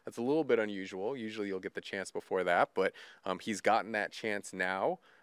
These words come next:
Uh, you know, his, uh, s-, son played for Nevada football, Tyler, who works in the Wolfpack Athletic Department now. So there's a lot of ties to Nevada that make Ken Wilson wanna make this program great, and, uh, we'll see if he can do that over the next couple years.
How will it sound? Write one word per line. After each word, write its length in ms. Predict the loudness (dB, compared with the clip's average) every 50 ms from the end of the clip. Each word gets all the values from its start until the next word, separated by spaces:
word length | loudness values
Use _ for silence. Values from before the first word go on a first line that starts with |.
| _ -2
Uh, 220 | 0 0 2 0 0
you 80 | 2
know, 160 | 0 0 0 -2 -2 -2
his, 280 | -2 0 0 -2 0
uh, 180 | 0 0 2 0
s-, 220 | -2 -2 -6 -6 -4
son 340 | 0 2 2 2 2 2
played 300 | 0 2 2 2 2 2
for 80 | 0 -2
Nevada 260 | 0 2 2 2 2
football, 340 | 0 -6 -4 -2 -2 -2 -2
Tyler, 380 | 0 0 0 2 2 0 0 0
who 120 | 0 0
works 200 | -2 -2 -4 -6
in 60 | -10
the 80 | -4 -4
Wolfpack 320 | -4 -2 0 0 0 2
Athletic 320 | 0 0 2 2 0 0 -2
Department 340 | -2 -2 -2 -2 -2 -4
now. 180 | -2 -2 -2 -2
So 180 | 0 -2 -2 -2 -4 -18 -4 _
there's 140 | 0 2
a 40 | 6
lot 200 | 10 10 10 10
of 80 | 8 4
ties 460 | 8 10 12 12 12 12 10 6 2
to 120 | -4 -2
Nevada 360 | -2 4 6 8 8 8 6 4
that 120 | 0 -4
make 240 | -2 -2 -2 -2 _
Ken 220 | -2 -2 -2 0
Wilson 400 | -2 -4 -4 -4 -8 -8 -8 -6
wanna 240 | -4 -4 -2 -2 -2
make 200 | -4 -6 -8 _
this 140 | -12 -14 -14
program 480 | _ -2 -2 -2 -2 -4 -6 -6 -6 -8
great, 420 | -6 -2 0 2 2 2 0 _ _ -20 -20 -20 -20 -20 _
and, 240 | -4 -2 -2 -2 0
uh, 220 | -2 -2 0 -2 -2
we'll 140 | -2 -2 -4
see 200 | -4 -2 -2 -4
if 100 | -2 -4
he 100 | -6 -8
can 220 | -8 -10 -12 -8
do 120 | -6 -4 -2
that 160 | 0 0 0
over 200 | -2 -4 -4 -8
the 80 | -8
next 180 | -8 -8 -8 -10
couple 220 | -14 -12 _ -8
years. 280 | -8 -8 -10 -10 -16